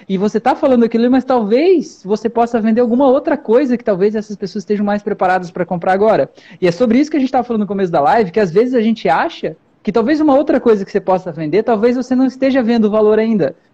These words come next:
Vou dar um exemplo. É, imagina, por exemplo, criar um grupo de mentoria com essas pessoas pra você falar justamente sobre empoderamento. Criar um espaço de diálogo ali, né?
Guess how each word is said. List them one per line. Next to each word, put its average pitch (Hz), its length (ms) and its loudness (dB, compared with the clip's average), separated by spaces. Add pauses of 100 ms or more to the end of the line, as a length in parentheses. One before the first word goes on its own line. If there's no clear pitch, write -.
Vou 165 120 0
dar 208 100 2
um 247 40 2
exemplo. 208 440 0 (240)
É, 175 200 2
imagina, 208 360 0
por 262 100 0
exemplo, 233 220 0
criar 240 200 4
um 254 100 2
grupo 247 380 0
de 226 80 2
mentoria 226 560 2
com 180 80 -2
essas 175 180 -8
pessoas 202 480 0
pra 196 140 -2
você 202 240 -4
falar 240 400 2
justamente 277 480 0
sobre 220 200 -2
empoderamento. 202 680 0 (200)
Criar 202 200 2
um 269 80 4
espaço 240 520 0
de 185 140 -6
diálogo 175 480 2
ali, 143 240 0
né? 180 220 0